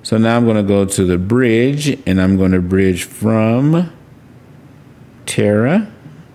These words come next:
the extension, to Harmony. Address will be my address,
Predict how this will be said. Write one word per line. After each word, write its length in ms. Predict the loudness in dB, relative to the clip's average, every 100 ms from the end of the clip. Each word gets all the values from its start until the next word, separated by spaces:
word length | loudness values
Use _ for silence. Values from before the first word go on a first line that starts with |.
| -20 -20 -20 -20 -20 -20 -20 -20 -10
the 160 | -2 0
extension, 720 | -2 -2 -2 -2 -2 -2 -4 -10 -20 -20 -20 -14
to 580 | -2 0 2 2 2 -2 -12 -20
Harmony. 840 | -20 -6 -2 0 0 2 2 0 -2 -10 -20 -20 -20 -20 -20 -20 -20 -8
Address 580 | -2 -2 -2 -2 -2 -2
will 140 | -2
be 540 | 0 0 2 2 0 -4 -20 -20 -20 -20 -20 -20 -20 -20 -20 -20 -20 -20 -4
my 260 | -2 0 0
address, 680 | 2 0 0 0 0 -4